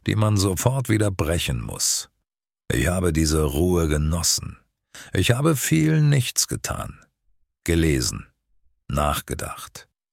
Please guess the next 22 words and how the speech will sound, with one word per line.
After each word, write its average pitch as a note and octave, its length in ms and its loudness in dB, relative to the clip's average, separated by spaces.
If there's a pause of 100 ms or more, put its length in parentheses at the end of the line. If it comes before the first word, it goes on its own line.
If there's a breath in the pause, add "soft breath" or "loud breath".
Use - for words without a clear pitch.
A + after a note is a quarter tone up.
(220)
Dinge C3+ 380 4
liegen D3 420 2
lassen, B2 560 4
die F#2+ 220 2
sonst F2 360 0
immer A2 240 2
sofort F2+ 460 0
verarbeitet G2 720 0
werden C2+ 340 0
wollen. G1+ 400 -8 (540)
Abstand F#2 520 0
ist E2+ 200 0
keine F#2 320 0
Flucht. - 720 -4 (380)
Manchmal D#3+ 480 2
ist C#3+ 160 0
er F2+ 80 2
notwendig, B2 720 2
um A2+ 160 2
klarer B2+ 480 2
zu - 180 -2
sehen. G1+ 400 -8